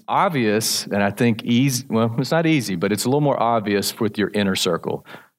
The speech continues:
If you're married, your spouse, if you have children, your kids, if you're not, your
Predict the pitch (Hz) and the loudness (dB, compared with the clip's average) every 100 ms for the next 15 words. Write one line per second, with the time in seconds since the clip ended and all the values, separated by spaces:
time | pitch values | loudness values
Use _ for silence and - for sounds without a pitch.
0 | _ - 107 113 120 123 123 120 - 113 | _ -6 0 2 2 2 0 -4 -2 2
1 | 110 107 107 - - - _ 98 95 - | 2 2 -2 -6 -10 -20 _ -2 -2 0
2 | 117 110 113 113 110 110 - - - - | 0 2 2 4 2 -2 -10 -18 -12 -2
3 | 113 107 107 - - - - _ - 87 | 2 2 0 -4 -10 -18 -20 _ 0 2
4 | 90 104 110 113 - 104 92 87 | 2 2 2 2 -2 -2 -2 -2